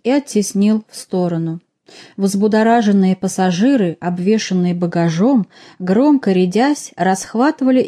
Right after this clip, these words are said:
извозчиков, бросались к трамвайным вагонам,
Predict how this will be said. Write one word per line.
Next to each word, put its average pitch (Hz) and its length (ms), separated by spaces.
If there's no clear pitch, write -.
извозчиков, 214 760
бросались 247 760
к - 100
трамвайным 202 600
вагонам, 208 640